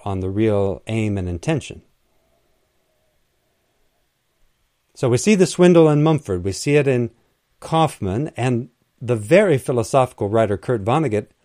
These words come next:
also touched on this swindle. He framed the swindle much more humorously than Kaufman did, unsurprisingly.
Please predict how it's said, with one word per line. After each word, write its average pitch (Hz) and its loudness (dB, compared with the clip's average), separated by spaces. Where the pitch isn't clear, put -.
also 170 0
touched - -4
on 95 -2
this - -10
swindle. 85 -4
He 135 0
framed 165 2
the 131 0
swindle 127 -2
much 247 -6
more 151 2
humorously 87 0
than 98 -6
Kaufman 85 -2
did, 98 0
unsurprisingly. 95 -4